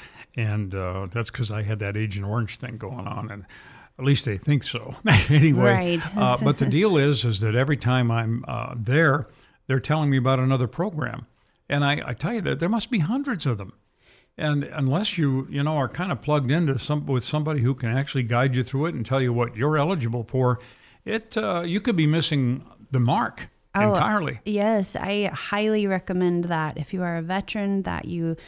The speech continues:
Speaker 2: get in touch with the V A and make sure that you're enrolled and ask, you know, "Th-, this is my situation. This is what I'm looking for. What programs are available to me?"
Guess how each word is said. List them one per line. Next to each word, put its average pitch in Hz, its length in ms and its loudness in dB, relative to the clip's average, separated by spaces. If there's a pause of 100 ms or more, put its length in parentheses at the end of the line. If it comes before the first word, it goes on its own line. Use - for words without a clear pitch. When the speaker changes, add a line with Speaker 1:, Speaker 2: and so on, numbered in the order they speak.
(320)
Speaker 2:
get 214 160 -2
in 220 60 0
touch 214 260 -4
with 202 120 -4
the 202 100 -4
V 180 200 0
A 170 140 2
and 165 100 2
make 165 200 2
sure 175 240 -6
that 165 180 -4
you're 165 140 0
enrolled 160 580 0
and 160 180 -2
ask, 151 720 -2
you - 100 -4
know, 151 220 0
"Th-, 175 160 -4 (380)
this 190 280 -8
is 196 120 -4
my 185 160 0
situation. 202 720 -4
This 180 160 -4
is - 80 -10
what 170 100 -4
I'm 165 140 -2
looking 190 320 -4
for. 185 240 -6
What 196 260 -4
programs 180 560 -2
are 165 160 -2
available 160 540 -4
to - 160 -6
me?" 156 240 0